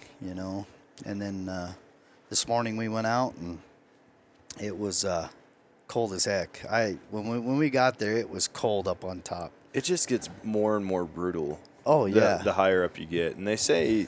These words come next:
Speaker 2: every thousand feet you lose ten degrees.
Speaker 1: Yeah.
Speaker 2: And it, <laughs> if that's the case, we went five thousand feet higher than where we are
Speaker 1: <laughs>
Speaker 2: at
Speaker 1: Yeah,
Speaker 2: camp.
Speaker 1: yeah, for sure. Um,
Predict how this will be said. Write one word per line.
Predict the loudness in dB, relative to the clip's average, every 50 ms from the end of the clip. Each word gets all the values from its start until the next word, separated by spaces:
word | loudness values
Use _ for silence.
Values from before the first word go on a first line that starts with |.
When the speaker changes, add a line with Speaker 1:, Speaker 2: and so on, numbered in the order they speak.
| -4 -4 -2
Speaker 2:
every | 0 0 2 0 0
thousand | 2 2 2 2 2 0 -4 -8
feet | -8 -4 -4 -2 -2 -2
you | -2 -4 -2
lose | -2 -2 -2 -2 -2 -2
ten | -2 -4 -4 -4
degrees. | -6 -6 -6 -4 -6 -4 -6 -8 -10 -10 -12 -12 -14 -14 -8
Speaker 1:
Yeah. | -2 0 0 0 0 -2 -6 -8
Speaker 2:
And | -4 -2 -2 0 -2
it, | -2 -2 -2 0 0 0 -2 -2 -4 -4 -4 -4 -6 -10 -14 -20
<laughs> | -20 -20 -20 -20 -20 -20 -18 -18 -10 -6
if | 0 4
that's | 6 6 6 6 2
the | 2
case, | 4 4 4 4 4 2 0
we | 0 2
went | 2 2 2 0 0 2
five | 4 6 6 6 4 4
thousand | 4 4 4 2 0 -4 -6
feet | -6 -4 -2
higher | 0 2 2 2 2 2
than | 2 2 2 4
where | 4 6 6
we | 6 6 6
are | 6
Speaker 1:
<laughs> |
Speaker 2:
at | 6 8 8
Speaker 1:
Yeah, | 8 8 8 6 6 6 6
Speaker 2:
camp. | 6 4 4 4 0 -8 -10 -8 -4
Speaker 1:
yeah, | 0 4 4 4 4 2
for | 0 0 -2 -2
sure. | 0 0 0 0 0 2 0 0 -2 -6 -12 -18 -18 -18 -18 -18 -20 -20 -20 -20 -14 -6 -2
Um, | 0 2 2 0 0 -4 -8